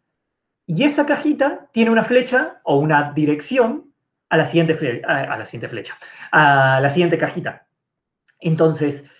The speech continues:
ya no nos vamos a tener que enroscar con, eh, un malloc de duplicar tamaño. El malloc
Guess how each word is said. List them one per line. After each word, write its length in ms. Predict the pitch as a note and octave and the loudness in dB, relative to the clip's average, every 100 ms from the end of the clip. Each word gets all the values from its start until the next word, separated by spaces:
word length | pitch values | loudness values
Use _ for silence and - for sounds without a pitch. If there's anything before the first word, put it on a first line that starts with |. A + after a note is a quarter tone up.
| _ - - | _ -20 -8
ya 120 | F3 | -4
no 100 | F3 | -2
nos 100 | F3 | 0
vamos 300 | F3+ G#3+ F#3 | 0 -2 -2
a 80 | E3 | -4
tener 240 | C#3+ C#3+ C#3 | -4 -6 -6
que 80 | |
enroscar 460 | C#3+ D#3+ - C#3+ C#3 | -8 -8 -4 -4 -2
con, 360 | C3+ C3+ D#3 E3 _ _ _ _ _ _ | -4 -4 -4 -6 _ _ _ _ _ _
eh, 500 | B2+ B2 A#2+ A#2+ - | -6 -2 -2 -4 -8
un 320 | - D#3 D3 C#3+ | -4 -2 -2 -4
malloc 800 | D3 C#3+ C3+ C#3 D3 D#3 D#3 _ | -2 0 2 4 4 2 -2 _
de 380 | B2+ C3+ C#3+ D3+ | -8 -2 2 2
duplicar 600 | C#3+ B2+ B2 B2 C3 B2 | 0 -2 -6 -4 -2 -2
tamaño. 420 | A#2+ A2+ A2+ A#2 | -4 -4 -6 -4
El 180 | B2 C#3 | -2 0
malloc 520 | D#3 G3+ G#3+ - - | 2 2 2 0 -10